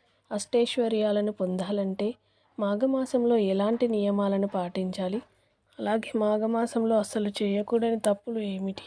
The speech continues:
అనేవి ఈ వీడియోలో మనం తెలుసుకుందాం. ముందుగా మా వీడియోకి ఒక లైక్ కొట్టి మా ఛానల్ని సబ్స్క్రైబ్ చేసుకోండి.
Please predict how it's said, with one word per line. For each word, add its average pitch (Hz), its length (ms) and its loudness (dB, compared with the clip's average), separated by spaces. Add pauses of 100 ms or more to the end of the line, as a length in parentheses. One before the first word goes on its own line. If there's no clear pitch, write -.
అనేవి 190 400 0 (140)
ఈ 247 180 0
వీడియోలో 214 480 0
మనం 202 300 -2
తెలుసుకుందాం. 190 800 -6 (960)
ముందుగా 190 460 0
మా 226 280 0
వీడియోకి 240 680 0 (640)
ఒక 208 140 -4
లైక్ 202 360 0
కొట్టి 196 300 -8
మా 196 200 -4
ఛానల్ని 190 500 -2
సబ్స్క్రైబ్ 208 580 -6 (120)
చేసుకోండి. 180 580 -6